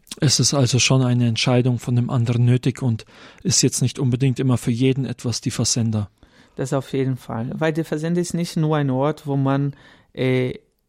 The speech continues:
Speaker 2: nur ohne Drogen oder ohne seine Sucht lebt,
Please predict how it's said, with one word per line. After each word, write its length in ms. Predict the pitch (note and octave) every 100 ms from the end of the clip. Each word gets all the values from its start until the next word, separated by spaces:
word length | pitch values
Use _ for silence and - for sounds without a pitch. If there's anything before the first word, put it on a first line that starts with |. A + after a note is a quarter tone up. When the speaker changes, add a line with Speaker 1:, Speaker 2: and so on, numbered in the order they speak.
| _
Speaker 2:
nur 460 | C#3+ C#3+ D3+ - D3
ohne 280 | D3 D3
Drogen 720 | B2 C3+ C3 C3 B2+ B2+ B2+ -
oder 340 | B2+ B2+ C3
ohne 260 | C3 C3+ C3
seine 300 | C3 B2+ A#2+
Sucht 420 | C3+ B2+ - -
lebt, 480 | D3 F3 - -